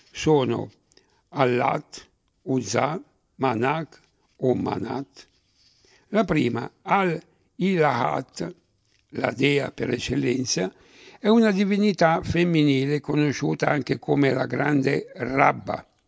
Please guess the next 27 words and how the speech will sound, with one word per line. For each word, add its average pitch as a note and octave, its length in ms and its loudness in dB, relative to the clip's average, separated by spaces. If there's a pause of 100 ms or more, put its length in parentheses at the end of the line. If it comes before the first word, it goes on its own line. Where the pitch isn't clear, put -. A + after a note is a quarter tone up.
(260)
signora, B2 580 -4 (840)
che F#3 140 2
si F#3 160 2
venera D#3+ 460 6
nel D3+ 300 2
santuario D#3+ 800 2
di D3 500 -2
Taif, D3+ 840 0 (600)
a D3+ 160 -2
sud-est C#3+ 560 0
della C#3+ 220 2
città C#3+ 360 0
del B2 160 0
profeta, - 640 -6 (680)
dove D3 640 6
speciali B2 760 -2
sacerdoti D3+ 840 0
hanno C3+ 240 2
cura G#3 340 2
della D#3+ 240 2
sua - 160 -2
immagine D3+ 600 0
in B2 120 0
forma D#3+ 520 0
di A2+ 160 -6
grande B2 520 -2
pe-, - 400 -4